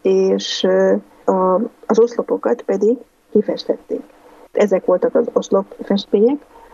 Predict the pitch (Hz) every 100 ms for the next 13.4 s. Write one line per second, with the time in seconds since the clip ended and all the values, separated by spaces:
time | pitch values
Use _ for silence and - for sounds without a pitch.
0 | - - 196 196 214 185 196 190 185 190
1 | 185 - 190 175 - 185 180 185 196 226
2 | 220 226 - 202 190 - 190 190 - -
3 | - - - - - 220 214 277 269 196
4 | - - 202 - 185 180 180 - - 180
5 | 185 - 240 202 175 175 180 - 180 190
6 | 185 - 170 185 254 - - _ - 220
7 | 202 175 165 - 180 180 180 170 175 -
8 | 180 - - - - - 220 196 185 185
9 | 180 165 - 170 - - 170 185 180 -
10 | 180 - - 180 175 185 180 185 - 233
11 | 214 170 - 214 202 - 214 196 185 185
12 | 190 185 - 180 196 240 - - - -
13 | 226 214 180 196